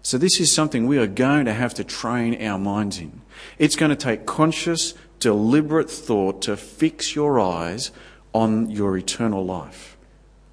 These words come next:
Remind yourself in the morning, first thing when you wake up, tell yourself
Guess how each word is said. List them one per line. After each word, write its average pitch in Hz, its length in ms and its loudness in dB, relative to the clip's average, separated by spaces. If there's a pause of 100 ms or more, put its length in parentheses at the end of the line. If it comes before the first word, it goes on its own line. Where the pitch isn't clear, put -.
(360)
Remind 131 640 4
yourself 139 560 0
in 131 160 0
the 120 80 0
morning, 92 540 -2 (340)
first - 560 2
thing 131 180 4
when 120 140 4
you 113 100 2
wake 104 340 0
up, - 220 -6 (300)
tell 170 560 4
yourself 127 800 0